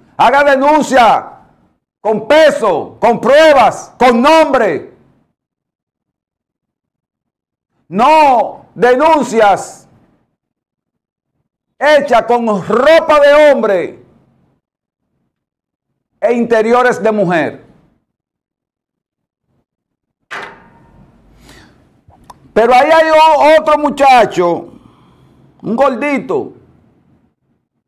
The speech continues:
Ese gordito, un gordito coge cheque, coge chele, coge peso, un papagayo.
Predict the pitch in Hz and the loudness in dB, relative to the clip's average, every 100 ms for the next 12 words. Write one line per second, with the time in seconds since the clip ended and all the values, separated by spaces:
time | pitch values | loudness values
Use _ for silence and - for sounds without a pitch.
0 | _ _ _ _ _ _ _ _ _ _ | _ _ _ _ _ _ _ _ _ _
1 | 127 180 196 214 196 220 - 208 190 151 | -12 -6 -2 -2 -2 -4 -2 -2 0 0
2 | 117 82 - _ _ _ _ _ _ _ | -2 -8 -18 _ _ _ _ _ _ _
3 | _ _ _ _ _ _ _ _ - 175 | _ _ _ _ _ _ _ _ -8 -4
4 | 180 202 202 202 190 170 165 202 214 196 | -2 -2 -2 -2 -2 -2 -2 -2 0 -2
5 | 151 123 - _ _ _ _ _ _ _ | -6 -8 -10 _ _ _ _ _ _ _
6 | _ _ _ _ 139 147 139 185 214 214 | _ _ _ _ -2 -2 -2 -2 0 0
7 | 165 - 143 143 139 214 208 - 143 107 | -2 -4 -4 -4 -2 -2 -2 -4 -8 -12
8 | - _ - 147 220 220 226 202 233 233 | -16 _ -12 -6 -4 -2 -2 0 0 0
9 | 202 170 165 - | 0 -4 -6 -8